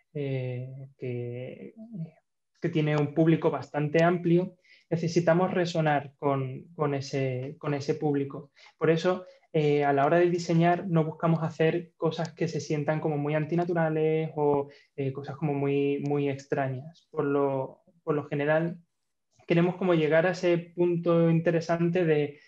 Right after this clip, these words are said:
eh, algo que nos parezca original o que no hayamos visto antes, pero que no nos parezca aberrante con la realidad que conocemos, ¿no? Aquí, por ejemplo, he puesto dos,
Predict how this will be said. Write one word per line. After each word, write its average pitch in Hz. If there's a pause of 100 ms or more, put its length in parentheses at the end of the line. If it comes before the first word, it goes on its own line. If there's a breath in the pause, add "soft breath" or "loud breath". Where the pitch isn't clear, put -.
(280 loud breath)
eh, 147
algo 165
que 165
nos 143
parezca 165
original 165
o 147
que 147
no 143
hayamos 170
visto 175
antes, 180
pero 170
que 156
no 156
nos 165
parezca 160
aberrante 160
con 160
la 143
realidad 139
que 139
conocemos, 127
¿no? 175
Aquí, 156
por 151
ejemplo, 165
he -
puesto 160
dos, 156